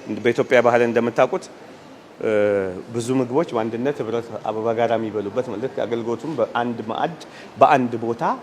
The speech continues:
አገልግሎት ለማግኘት እንደ ምሳሌ የምንጠቀምበት። ሌላው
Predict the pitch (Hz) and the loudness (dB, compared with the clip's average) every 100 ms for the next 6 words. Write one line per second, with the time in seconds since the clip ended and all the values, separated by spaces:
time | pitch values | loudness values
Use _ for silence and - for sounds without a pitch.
0 | - - 110 107 104 107 104 101 104 104 | -10 -8 -6 -4 -4 -4 -4 -4 -6 -6
1 | 104 101 - 98 101 98 98 92 85 85 | -4 -4 -4 -4 -4 -6 -8 -8 -8 -10
2 | 82 - - - 123 143 190 | -16 -18 -16 2 6 10 10